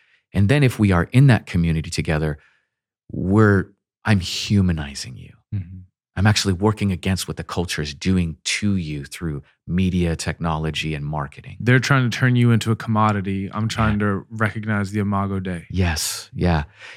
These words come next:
Speaker 1: And f-, and if you ask an artist, honestly,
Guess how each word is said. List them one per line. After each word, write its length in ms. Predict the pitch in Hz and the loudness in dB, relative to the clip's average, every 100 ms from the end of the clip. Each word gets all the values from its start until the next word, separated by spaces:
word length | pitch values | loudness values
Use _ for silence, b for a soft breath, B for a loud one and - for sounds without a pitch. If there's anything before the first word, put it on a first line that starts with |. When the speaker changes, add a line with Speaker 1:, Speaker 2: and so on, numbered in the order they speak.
| B | B
Speaker 1:
And 240 | 117 98 - | 6 6 2
f-, 180 | - - _ | -12 -16 _
and 160 | 107 104 | 6 6
if 160 | 101 | 6
you 160 | 131 139 | 4 4
ask 360 | - 131 156 - | 6 6 6 4
an 100 | 95 - | 2 2
artist, 680 | 80 73 69 - - - - _ _ _ _ _ _ _ _ _ _ _ _ - | -4 -4 -8 -10 -10 -12 -18 _ _ _ _ _ _ _ _ _ _ _ _ 0
honestly, 840 | 107 123 127 90 - - - - | 4 8 8 6 2 -8 -14 -18